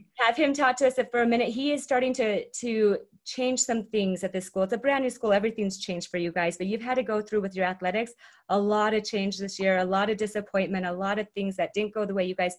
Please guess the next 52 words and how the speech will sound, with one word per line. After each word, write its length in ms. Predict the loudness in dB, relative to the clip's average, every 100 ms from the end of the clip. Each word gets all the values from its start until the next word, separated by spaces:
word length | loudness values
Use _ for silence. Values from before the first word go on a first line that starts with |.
| -4
planned 240 | -2 0
on 100 | -2
them 100 | -2
going, 380 | -4 -2 -2 -6 -10 -20 _
the 80 | -2
timing 480 | 0 0 0 2 0
of 80 | -2 -4
things. 340 | -2 -2 -2 -8 -20 _
And 120 | -4 0
I 140 | 0
just 300 | 0 -2 -4
think 180 | -4 -2
it's 120 | -2
been 160 | -2 -2
a 60 |
beautiful 500 | -2 -2 -2 -2 -4
process, 640 | -6 -4 -4 -2 -2 -2 -4 _ _ -2
and 100 | 0
it's 140 | 0
probably 400 | -4 -4 0 0
bonded 400 | 2 0 0 -2
you 80 | -2
guys 260 | 0 0 0
in 140 | -2
ways 240 | 0 0 0
that 120 | -2
you 100 | -2
didn't 220 | -2 -2
expect. 580 | -4 -8 -2 -2 -2 -10 _ _ _
So 160 | 2
I 100 | 4
kind 220 | 4 2 2
of 80 |
wanted 220 | 2 0 0
to, 140 | 0
I 60 | -2
just 160 | 0
wanted 220 | 0 0 0
to 80 |
get 180 | -2 -2
you 100 | 0
on 120 | 0
here 180 | 2 2
and 100 | 2
hear 220 | 0 2 2
what 180 | 2 -2
you're 100 | -2
doing, 320 | 0 0 0
what 160 | -2 -4
you're 80 |
creating, 440 | -6 -2 -2 0 0
what 200 | -2